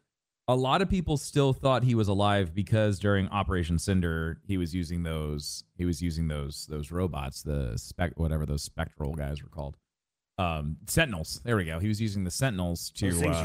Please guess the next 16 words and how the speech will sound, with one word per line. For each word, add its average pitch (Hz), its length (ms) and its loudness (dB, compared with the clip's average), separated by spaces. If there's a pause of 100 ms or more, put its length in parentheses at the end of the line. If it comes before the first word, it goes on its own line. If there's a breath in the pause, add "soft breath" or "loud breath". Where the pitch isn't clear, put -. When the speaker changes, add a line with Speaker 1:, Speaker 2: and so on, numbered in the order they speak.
Speaker 2:
are 85 40 -2
so 120 680 0 (200)
Speaker 1:
they're 165 140 4
Speaker 2:
creepy. 117 120 0
Speaker 1:
super 233 500 4
creepy, 135 440 4
dude. 95 220 4
They're 101 100 4
super 202 340 2
creepy. 175 480 2
Everyone 165 320 4
thought 165 200 2
he 147 60 6
was 139 120 2
still 143 200 0
alive. 127 680 4